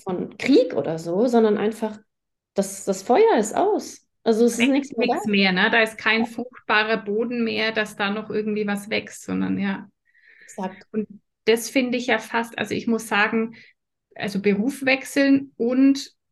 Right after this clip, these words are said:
Speaker 2: Partnersch-, also Partnerschaft beenden, finde ich fast die zwei schwierigsten Dinge, die es überhaupt gibt, weil an beiden so viel dieses Gefühl von Sicherheit und von gewohnt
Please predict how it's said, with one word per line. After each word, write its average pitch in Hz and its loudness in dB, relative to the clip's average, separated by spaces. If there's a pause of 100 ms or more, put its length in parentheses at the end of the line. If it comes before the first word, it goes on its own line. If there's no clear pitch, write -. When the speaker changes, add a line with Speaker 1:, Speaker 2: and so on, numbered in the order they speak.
(280)
Speaker 2:
Partnersch-, 240 -2
also 208 -2
Partnerschaft 226 -4
beenden, 208 0
finde 220 0
ich 214 -6
fast 208 -4
die 202 -12
zwei 196 -2
schwierigsten 226 -4
Dinge, 220 2
die 214 -2
es 202 -6
überhaupt 214 -4
gibt, 226 -2
weil 196 2
an 190 0
beiden 196 2
so 214 -2
viel 214 -4
dieses 202 -6
Gefühl 208 -2
von 202 2
Sicherheit 208 0
und 208 0
von 208 -2
gewohnt 208 2